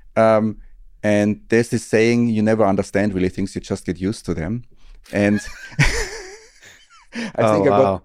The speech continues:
Speaker 2: That's a
Speaker 1: pretty
Speaker 2: good
Speaker 1: used,
Speaker 2: line.
Speaker 1: used to cellular automata. So you believe that you understand now why this phenomenon happens. But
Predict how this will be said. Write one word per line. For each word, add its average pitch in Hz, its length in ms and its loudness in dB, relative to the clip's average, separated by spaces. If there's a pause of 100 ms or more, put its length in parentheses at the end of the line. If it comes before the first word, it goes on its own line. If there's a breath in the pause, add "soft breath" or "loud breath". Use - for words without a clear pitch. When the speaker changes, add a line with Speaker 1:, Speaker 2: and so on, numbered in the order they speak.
(140)
Speaker 2:
That's - 100 -14
a 175 40 2
Speaker 1:
pretty 151 140 2
Speaker 2:
good 131 80 2
Speaker 1:
used, 147 200 2
Speaker 2:
line. - 180 -6 (200 soft breath)
Speaker 1:
used 135 280 0
to 117 60 -4
cellular 107 340 0
automata. 101 520 -4
So 110 180 -2
you 110 240 -2 (140)
believe 147 520 2
that 123 180 -2
you 113 80 2
understand 113 520 -2
now 104 120 2
why 107 420 2
this 104 220 -4
phenomenon 95 420 -4
happens. 87 460 -6
But 101 300 0